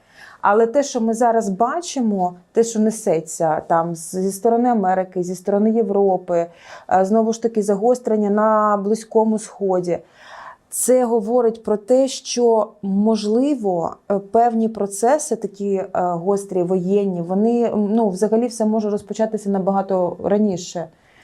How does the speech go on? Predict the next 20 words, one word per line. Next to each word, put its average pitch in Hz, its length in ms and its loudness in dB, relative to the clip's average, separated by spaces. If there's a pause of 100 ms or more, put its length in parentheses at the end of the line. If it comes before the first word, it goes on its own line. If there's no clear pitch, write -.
(140)
ніж 196 240 2
ми 214 140 4
собі, 196 460 2
е, 180 520 2 (480)
передбачали. 208 840 2 (540)
Тому, 262 760 4
е, 214 500 2 (340)
з 190 100 -4
другої 247 360 4
половини 226 440 2
травня 254 580 0 (500)
ми 226 140 4
побачимо, 220 1000 0 (560)
е, 196 200 4
чи 233 200 -2
дійсно 240 520 2
градус 214 460 2
цієї 214 240 0
напруги 196 360 -4
падає. 185 560 -4